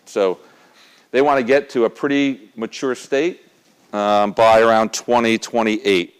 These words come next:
you know, so about ten years from now. And that's, and that's,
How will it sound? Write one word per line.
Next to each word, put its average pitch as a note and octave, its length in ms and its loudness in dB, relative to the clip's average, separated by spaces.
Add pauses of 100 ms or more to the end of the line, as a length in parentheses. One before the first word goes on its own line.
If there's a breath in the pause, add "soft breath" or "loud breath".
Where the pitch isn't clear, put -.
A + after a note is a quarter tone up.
(120)
you F#2+ 100 -12
know, F#2 100 -8
so - 140 -8
about F#2+ 420 0
ten G#2+ 180 -2
years G2 220 -4
from D#2 160 -14
now. D2+ 200 -14 (920)
And F#2 160 -14
that's, - 280 -8 (540 soft breath)
and F#2+ 80 -10
that's, G#2 220 -6